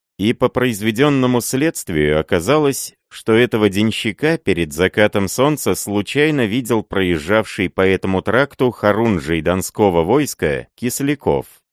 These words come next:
И Кислякова судили за то, что он не только не вернул денщика, но даже не сообщил об этой встрече на первом казачьем посту.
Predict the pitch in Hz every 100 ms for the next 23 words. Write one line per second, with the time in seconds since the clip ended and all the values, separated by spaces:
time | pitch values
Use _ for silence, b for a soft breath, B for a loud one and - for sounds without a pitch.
0 | _ _ - 101 - 104 - 98 92 117
1 | 147 160 - 175 131 107 131 107 71 85
2 | - 110 113 - 101 98 92 101 139 160
3 | - 101 98 92 98 104 98 80 73 85
4 | - 95 - 76 64 - _ - 95 92
5 | 117 95 104 104 101 113 98 - - 160
6 | 147 101 110 110 98 - 113 113 151 -
7 | 107 98 - 113 127 135 131 104 82 98
8 | - 104 98 98 90 - 80 62